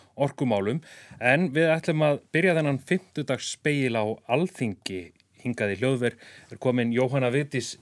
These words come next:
Hjaltadóttir, fréttamaður. Svona áður en við rýnum aðeins í stöðuna fyrir komandi þingvetur, að þá fórst þú nú niður í, á Alþingi og ræddir við þingflokksformenn,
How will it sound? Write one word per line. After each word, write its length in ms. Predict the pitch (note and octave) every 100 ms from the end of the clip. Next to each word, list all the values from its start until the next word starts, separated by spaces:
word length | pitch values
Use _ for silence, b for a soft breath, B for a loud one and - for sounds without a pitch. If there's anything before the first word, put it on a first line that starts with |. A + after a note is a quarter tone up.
| -
Hjaltadóttir, 800 | B2+ B2 C3+ C#3 B2 - D3 F3+ B B B B -
fréttamaður. 640 | C#3+ C#3 D3 C3 C3+ F3+ - -
Svona 300 | D3+ D3 E3 - _ _ -
áður 380 | B2+ D#3+ E3+ E3+
en 80 | D#3+
við 240 | E3 C3
rýnum 320 | C#3 E3+ E3
aðeins 160 | E3 D3
í 80 | C#3+
stöðuna 380 | D#3+ B2 F#2 E2+
fyrir 160 | G#2
komandi 320 | - B2+ A#2 A#2
þingvetur, 480 | C3+ A2+ F#2+ F2+
að 160 | G2+ A#2+
þá 60 | B2 C3 - _ -
fórst 400 | C#3+ C#3 - -
þú 100 | C#3+ C#3 -
nú 140 | C3+ C3 - -
niður 320 | C3+ C3+ B2
í, 60 | A#2+ -
á 160 | A#2+
Alþingi 400 | B2+ - F#2+ - - _ _
og 160 | G#2+
ræddir 460 | A#2 A#2+ _ C3 B2
við 220 | A#2+ B2
þingflokksformenn, 1080 | - C3 B2+ C3 A#2 - - - A#2+ G2+ E2